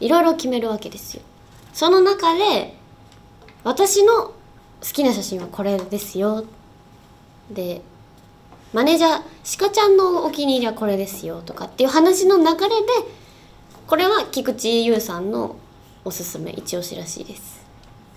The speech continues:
なんでかはちょっと聞き忘れたけど。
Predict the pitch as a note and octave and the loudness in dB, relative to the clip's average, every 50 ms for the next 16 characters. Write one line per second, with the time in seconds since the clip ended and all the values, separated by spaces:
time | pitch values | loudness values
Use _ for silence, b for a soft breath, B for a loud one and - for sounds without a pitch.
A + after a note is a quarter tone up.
0 | - - - - - - - - - C4 F4 F4 B3+ A3 - F#3 F3+ F3 E3+ F3 | -20 -20 -20 -20 -20 -20 -18 -6 0 2 4 4 4 2 0 -2 -4 -4 -4 -8
1 | - F3 - - - - - - - - - F3 F3 E3+ E3+ F3+ - - - - | -10 -12 -12 -14 -16 -14 -16 -18 -16 -12 -10 -8 -8 -8 -8 -10 -10 -10 -12 -14
2 | - - - - | -16 -16 -16 -18